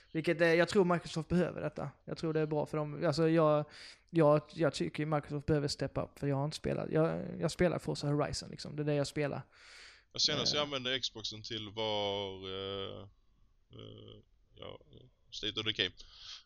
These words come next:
Speaker 1: Mm.
Speaker 2: Eh, sen har det inte varit så mycket. Nu, nu blir det ju lite skillnad, för nu, <laughs> som du påminner mig innan vi började spela in podcasten, Rare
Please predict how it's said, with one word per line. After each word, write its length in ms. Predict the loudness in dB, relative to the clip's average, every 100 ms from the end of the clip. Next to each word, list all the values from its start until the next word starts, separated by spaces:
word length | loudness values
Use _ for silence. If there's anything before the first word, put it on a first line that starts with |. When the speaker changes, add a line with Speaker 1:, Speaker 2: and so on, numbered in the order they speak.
| _
Speaker 1:
Mm. 300 | -6 -2 -2
Speaker 2:
Eh, 60 | -6 -12 -20 -20 -20 _ _ _ _ _
sen 280 | -10 -8 -8
har 60 | -10
det 40 |
inte 400 | -6 -2 -2 -2 -2
varit 240 | -4 -4 _ _
så 280 | -12 -10
mycket. 220 | -10 -10 -10
Nu, 120 | -8
nu 160 | -4 2
blir 240 | 6 8
det 80 | 6
ju 180 | 4 4
lite 200 | 2 0
skillnad, 260 | -2 -2 -4
för 60 | -6
nu, 400 | -8 -6 -8 -10 -16 _
<laughs> 200 | -12 -10
som 180 | -8 -8
du 120 | -10
påminner 480 | 0 0 0 -4 -6
mig 180 | -10 -10
innan 160 | -10
vi 60 | -6
började 180 | -4 -4
spela 240 | -2 -4
in 100 | -4
podcasten, 560 | -8 -8 -6 -6 -8 -14 -20 -20 -20 -6
Rare 220 | 0 2